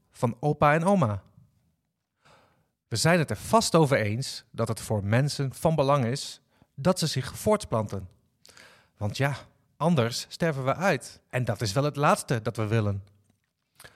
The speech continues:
Onze evolutie is erop gericht om onze genen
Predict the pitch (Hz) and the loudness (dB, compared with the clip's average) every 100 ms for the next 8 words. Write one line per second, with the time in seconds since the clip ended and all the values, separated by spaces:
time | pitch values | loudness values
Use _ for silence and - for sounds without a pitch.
0 | _ _ _ _ _ - 202 - - 165 | _ _ _ _ _ -2 0 0 0 0
1 | - 127 147 - 110 104 _ - 175 147 | 2 0 -2 -2 -4 -6 _ -2 0 2
2 | 131 113 - 101 117 - - - _ 135 | 0 0 -2 -2 -2 -6 -12 -18 _ -6
3 | 131 165 170 117 110 147 156 170 160 | -4 -2 -2 -4 -2 0 2 0 -2